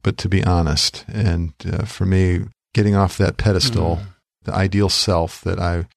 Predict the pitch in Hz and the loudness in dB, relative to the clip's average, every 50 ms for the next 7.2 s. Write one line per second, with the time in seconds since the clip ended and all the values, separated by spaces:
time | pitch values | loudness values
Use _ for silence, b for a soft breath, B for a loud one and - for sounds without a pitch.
0 | _ _ _ - 98 92 85 - - - - - - _ _ 110 107 107 107 107 | _ _ _ -6 -6 -4 -2 -4 -4 -6 -8 -10 -14 _ _ 0 2 4 4 4
1 | 92 - 98 95 87 - 92 82 - - - 101 - - - - - 110 110 101 | 2 2 0 -2 0 0 -2 -4 -4 -4 -4 -4 -4 -4 -6 -4 0 0 2 2
2 | 90 85 - - 90 80 82 80 82 85 92 87 85 82 - - 101 98 92 87 | 2 0 -2 -4 -4 -4 -4 -4 -6 -6 -6 -6 -6 -6 -6 -4 -2 -2 -2 -2
3 | 85 82 82 - - 101 92 90 82 80 87 - _ _ _ _ _ - - - | -4 -6 -6 -6 -8 -6 -6 -6 -8 -8 -10 -12 _ _ _ _ _ -6 -2 0
4 | 113 107 - 101 95 90 82 78 76 71 - - - - - - 135 139 127 - | 0 0 0 -2 -2 -2 -4 -6 -8 -12 -14 -12 -10 -8 -2 0 2 2 2 2
5 | - 101 92 - - 95 87 82 78 73 73 - - - - 92 82 71 98 - | -2 -4 -4 -4 -4 -4 -2 -2 -2 -2 -4 -6 -6 -8 -8 -8 -8 -8 -14 -20
6 | _ _ _ _ - 113 113 110 107 98 95 90 92 90 113 127 131 131 127 123 | _ _ _ _ 0 2 2 4 4 2 2 0 -2 0 2 2 2 4 4 4
7 | 123 120 117 | 2 2 0